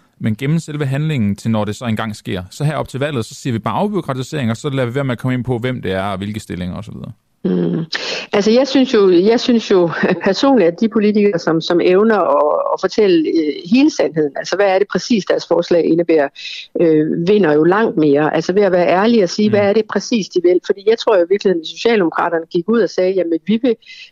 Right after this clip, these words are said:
Speaker 2: vi vil fjerne nogle af alle de her kontrolkrav." Og ja, nogle af de mennesker, der sidder og laver kontrolkrav, de skal så finde noget andet at lave. De vil blive afskediget, men, men vi har jo en lav arbejdsløshed i dag, og derfor vil der også være plads til dem andre steder, eller hvordan fanden de nu vil sige det.
Speaker 1: Ja.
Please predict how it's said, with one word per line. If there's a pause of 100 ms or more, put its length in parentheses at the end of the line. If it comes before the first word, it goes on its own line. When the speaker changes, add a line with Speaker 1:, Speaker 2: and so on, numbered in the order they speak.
Speaker 2:
vi
vil
fjerne
nogle
af
alle
de
her
kontrolkrav."
Og
ja,
nogle
af
de
mennesker,
der
sidder
og
laver
kontrolkrav,
de
skal
så
finde
noget
andet
at
lave. (100)
De
vil
blive (400)
afskediget,
men,
men (180)
vi
har
jo
en
lav
arbejdsløshed
i
dag,
og
derfor
vil
der
også
være
plads
til
dem (120)
andre
steder,
eller
hvordan
fanden
de
nu
vil
sige
det. (140)
Speaker 1:
Ja.